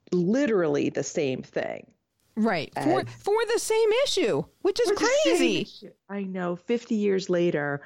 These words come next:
Speaker 1: a hundred years later, we're, we're still talking about these athletes protesting racial injustice.
Speaker 2: Mm-hmm. So, I mean, and that's, that's where you get the, I, I feel kind of helpless when you talk about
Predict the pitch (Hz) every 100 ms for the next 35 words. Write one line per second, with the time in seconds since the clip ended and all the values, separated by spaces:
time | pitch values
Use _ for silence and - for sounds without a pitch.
0 | - 170 - 196 185 170 160 156 156 151
1 | 156 - 104 139 - - - 202 - 107
2 | - 165 175 180 - 185 170 165 180 147
3 | 147 147 143 139 - 69 - - _ _
4 | _ _ _ _ - 185 - 135 151 151
5 | 147 - 190 143 - 127 - 139 135 131
6 | - - - - - - - - - 220
7 | 226 196 202 - - - 269 277 247 262
8 | 262 262 214 254 277 277 - 302 320 -
9 | 330 269 220 220 208 - 196 180 175 175
10 | 175 - _ _ _ _ _ _ _ _
11 | - - - 220 254 247 - 220 175 -
12 | 175 175 214 220 - - _ 190 196 190
13 | 185 175 170 180 170 170 165 -